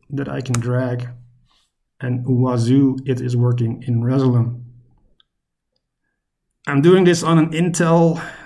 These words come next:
uh, Intel Microsoft Surface Pro MacBook, um, MacBook,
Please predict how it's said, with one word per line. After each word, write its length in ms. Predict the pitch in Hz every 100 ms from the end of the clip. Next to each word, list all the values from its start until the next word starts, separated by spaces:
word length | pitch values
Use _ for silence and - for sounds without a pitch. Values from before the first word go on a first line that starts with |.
| -
uh, 600 | 139 135 135 135 135 131 - - - - - -
Intel 360 | 160 160 156 147
Microsoft 680 | 135 139 143 - 160 151 -
Surface 340 | 165 160 170
Pro 300 | - 165 165
MacBook, 580 | 165 165 - 170 165 -
um, 180 | 151 139 - 151 117
MacBook, 420 | 107 - 120 -